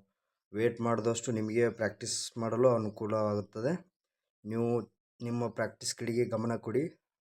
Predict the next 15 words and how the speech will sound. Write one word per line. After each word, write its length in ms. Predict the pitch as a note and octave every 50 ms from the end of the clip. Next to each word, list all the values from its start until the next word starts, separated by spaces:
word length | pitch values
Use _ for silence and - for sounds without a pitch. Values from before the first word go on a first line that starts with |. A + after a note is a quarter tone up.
| _ _ -
ಪ್ರಾಕ್ಟೀಸನ್ನು 540 | A2+ G#2 - - - A#2 - A#2+ A#2 A#2 G#2+
ಬಿಡ್ತಾ, 340 | G#2 G#2+ G2+ - _ - A#2 G#2 F#2+ F#2+
ಬಿಡು-, 480 | G2 G2 G#2+ G#2 A2 A2 G#2+ G#2 G2+ G2
ಬಿಡಬೇಡ್ರಿ. 540 | F2+ F2 G#2+ G#2+ G2+ A2 A2+ G#2+ G#2+ C3 D#3 F#3 - _ _ _ _ - - _ _ _ -
ಇನ್ನು 200 | G#2 G#2+ A2 A2 G#2+ G#2 G#2 G2
ಡೇಟ್ 260 | F#2 A2 A#2 A2 G#2 G2+
ಬಿಡೋ 180 | G2 A2+ A#2+ A#2+ A#2+ A#2+
ಚಾನ್ಸಸ್ 460 | - A2+ G#2 A2 A2 G#2+ B2 A#2+ -
ಬಹಳ 260 | G#2 G#2+ G2+ G#2 A2 A#2 A#2+
ಇದೆ. 240 | A#2 A2+ G#2 B2+ D3+ F3+ - _ _ _ _ _ _ _ _ _ _ -
ನಿರಂತರವಾಗಿ 680 | G#2 G#2 G#2+ A2+ A2+ A2+ A2 - A#2 A2+ A2+ A#2 A2+ A#2+
ಶ್ರಮ 260 | A2+ - A2+ G#2+ A2+ A#2 A2+
ವಹಿಸಿ, 400 | G#2+ A2 A2+ A2 G#2+ - D3 D#3 D#3+ - _ _ _ _ _ - -
ಶ್ರಮ 180 | G#2+ G#2+ A#2
ಇರಲೇಬೇಕು. 680 | B2 A#2+ A2+ A#2 B2 B2+ A#2+ - A#2+ A#2+ A#2+ - -